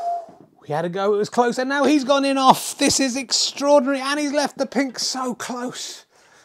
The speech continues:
to the pocket. Surely this is it. Calculating, calculating, Me One, fifty-six, Me Two, sixty.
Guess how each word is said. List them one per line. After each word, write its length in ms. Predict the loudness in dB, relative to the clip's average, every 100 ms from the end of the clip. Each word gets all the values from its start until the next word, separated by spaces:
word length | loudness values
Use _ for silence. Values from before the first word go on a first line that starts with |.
| _ -12
to 120 | -10
the 100 | -10
pocket. 460 | -8 -8 -6 -10
Surely 600 | -8 -8 0 4 4 2
this 180 | -2 -6
is 160 | -6 -4
it. 280 | -4 -6 -10
Calculating, 800 | -6 -6 -6 -8 -10 -12 -12
calculating, 840 | -10 -6 -6 -2 -2 -2 -6 -6 -6
Me 180 | -8 -8
One, 300 | -8 -10 -8
fifty-six, 640 | -10 -10 -8 -6 -6 -10 -16 -20 _ -12
Me 400 | -8 -6 -8 -6
Two, 440 | 2 4 4 0 -6 _ _ _ _
sixty. 640 | -6 -6 -6 -2 0 0